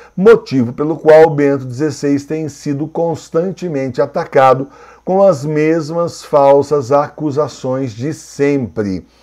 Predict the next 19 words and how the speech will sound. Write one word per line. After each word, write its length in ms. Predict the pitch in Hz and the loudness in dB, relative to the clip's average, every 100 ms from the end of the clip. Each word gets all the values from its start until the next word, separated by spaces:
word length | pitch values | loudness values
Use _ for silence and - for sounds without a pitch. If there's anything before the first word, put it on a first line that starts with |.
| _ - | _ -10
Inclusive, 560 | 175 202 202 156 202 208 | -6 -2 -2 -2 -2 -2
nem 220 | 202 226 | 0 -2
o 80 | 226 | 0
Papa 480 | - 151 151 147 | 4 6 6 2
e 80 | 175 | -4
nem 260 | 170 185 226 | -2 -2 0
o 100 | 180 | 0
Vaticano 760 | 135 131 147 - 143 147 160 160 _ | -2 -4 -8 0 0 0 -6 -10 _
saiu 640 | - - 220 214 135 131 139 | -20 -4 0 0 0 -2 -2
em 140 | 143 | -4
defesa 640 | 147 160 - 120 120 120 | -6 -6 -4 -2 -2 -4
de 140 | 143 156 | -6 -8
Bento 420 | 123 117 113 110 | -4 -2 -4 -8
dezesseis, 760 | 123 110 147 - 165 139 - _ _ _ | -8 -4 -4 -2 0 0 -4 _ _ _
tirando 680 | - 196 202 143 143 151 160 | -6 -2 2 2 2 -2 -6
um 160 | 190 135 | -6 -4
bispo 440 | 117 123 - - | -4 -4 -6 -8
emérito 580 | 175 135 110 110 113 147 | -6 -4 -4 -4 -6 -8
italiano. 880 | 147 147 143 156 160 180 143 104 | -2 0 0 0 0 0 0 -4